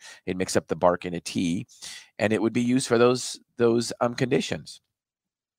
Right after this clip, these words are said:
So Bayer Pharmaceuticals back in the eighteen nineties thought, "Well, we're going to, um, patent, we're gonna find out what the active ingredient is in white willow bark, and we're gonna patent it, and we're gonna make some money, and we're gonna save a lot of lives." So,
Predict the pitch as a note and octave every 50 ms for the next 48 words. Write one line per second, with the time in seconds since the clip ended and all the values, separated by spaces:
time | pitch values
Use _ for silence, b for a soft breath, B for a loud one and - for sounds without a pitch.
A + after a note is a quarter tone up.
0 | _ _ _ - - - - - B2 B2 B2 A#2+ G#2+ A2+ A#2 A#2+ - - A2 G#2+
1 | G#2+ - - G#2 G2+ - F#2+ F#2+ - - F2 F2 - F#2+ F2 F2 - G2 F#2 D2+
2 | - - - F2 F2 F#2 F2 F2+ F#2 F2+ E2+ E2 E2 - - B B B B B
3 | B _ - G#2 F#2+ - - F2 D#2+ D2+ D2+ D2 D2+ E2 A2 D#3 D#3+ A#2+ F#2 E2+
4 | - E2+ F2 E2+ E2 E2+ - - F2 D#2+ D#2 D2+ F2+ A2+ C3+ B B B B B
5 | B B _ - E2+ E2+ E2 - - - A2+ A2+ A#2+ - G2 F#2 F#2 F#2 F2+ _
6 | _ _ G#2+ C3+ G3+ G#3+ C3 B2 - G#2 G2 G2 G2 F2+ F#2+ F2 F2 F2 F#2 A2
7 | C3 - - D3 C#3+ A#2+ A#2+ A2+ G#2+ G2+ - F2+ G2 F#2+ F#2 F2+ F2 E2+ E2 D#2+
8 | D#2 E2 E2+ E2+ E2+ D#2+ D#2 D#2+ D#2+ E2 - - D#2+ D#2 F2 F#2+ G2+ G2 F#2+ F2+
9 | - - F2 D#2+ - E2 E2+ E2 - - - D2 D2 D2+ D#2+ D#2+ D#2+ D2+ D2+ -
10 | D#2+ D#2 D#2+ D2 - B B B B B - F2 F2 - - G#2+ A#2+ C#3 E3 E3
11 | F2 C2 - B B B B - D#2+ E2+ F2 E2+ E2 - G2 G2 A2 A2+ G#2+ G#2
12 | G#2+ G2+ G2 G2+ G2 F#2 D#2 - G1+ - - - - B B B B B B B
13 | - - A2 A2 A2 A2+ G#2